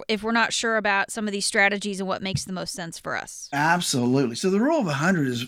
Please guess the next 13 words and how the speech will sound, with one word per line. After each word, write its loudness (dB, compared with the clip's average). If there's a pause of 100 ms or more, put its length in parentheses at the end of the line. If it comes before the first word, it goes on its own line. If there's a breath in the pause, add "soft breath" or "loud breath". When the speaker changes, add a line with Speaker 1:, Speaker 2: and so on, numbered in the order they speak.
Speaker 2:
is -4
pretty 0
simple, 2
Jen. 0 (360 loud breath)
You -2
know, 4
we 4
take 2
a 2
hundred 2 (280 soft breath)
minus 2
our 0
age, 2